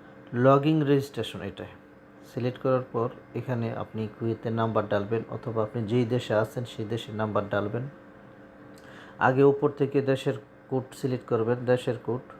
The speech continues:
দেশের কোড মানে যে দেশে আছেন সেই দেশের নাম শো করবে, তাহলে কোড হয়ে যাবে।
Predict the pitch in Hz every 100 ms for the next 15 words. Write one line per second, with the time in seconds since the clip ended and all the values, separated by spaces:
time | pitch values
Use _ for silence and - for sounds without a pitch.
0 | - - - - - - 131 131 160 143
1 | 151 147 147 143 139 127 120 139 135 135
2 | 131 131 143 127 - 135 135 127 127 117
3 | 113 120 120 - 110 - 98 101 104 107
4 | 110 107 104 104 98 101 98 98 135